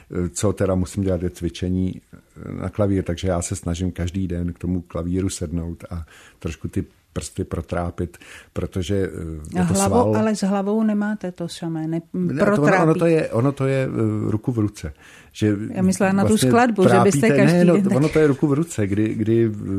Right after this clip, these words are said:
Speaker 1: vlastně vy potřebujete vyslat z té hlavy nějaký signál do těch prstů a naopak ty prsty musí poslouchat tu hlavu.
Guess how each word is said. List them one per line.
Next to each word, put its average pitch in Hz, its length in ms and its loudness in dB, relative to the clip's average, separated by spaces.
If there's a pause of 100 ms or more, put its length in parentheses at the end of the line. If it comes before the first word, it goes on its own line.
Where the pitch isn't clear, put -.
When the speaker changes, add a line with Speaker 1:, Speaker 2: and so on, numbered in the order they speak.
(540)
Speaker 1:
vlastně 101 480 -2 (140)
vy 107 120 0
potřebujete 117 540 0
vyslat 104 400 0
z - 60 -10
té 117 140 0
hlavy 104 220 0
nějaký 104 280 -2
signál 101 360 -4
do 98 100 0
těch 110 160 -4
prstů - 480 -6
a 104 80 -4
naopak 92 480 -2
ty 95 100 -6
prsty 90 300 -6
musí 87 220 -4
poslouchat 87 460 -6
tu 101 140 -8
hlavu. 90 300 -4